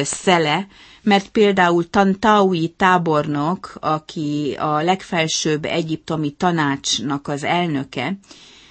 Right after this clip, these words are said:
aki eddig tartózkodott az Izraellel való szóbeli összecsapásoktól, ma közölte,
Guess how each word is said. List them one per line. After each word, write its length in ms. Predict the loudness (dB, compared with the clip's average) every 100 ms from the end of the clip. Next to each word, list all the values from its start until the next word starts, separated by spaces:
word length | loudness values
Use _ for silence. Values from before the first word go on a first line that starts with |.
| -20 -4
aki 260 | -2 2 2
eddig 200 | 2 4
tartózkodott 840 | 4 6 4 2 2 2 2 0
az 120 | 0
Izraellel 480 | 0 2 2 4 2
való 220 | 2 0
szóbeli 500 | -2 0 2 2 2
összecsapásoktól, 1120 | 0 0 -4 -2 -2 0 0 -4 -6 0 2
ma 180 | 4 2
közölte, 680 | 4 2 4 -2 2 2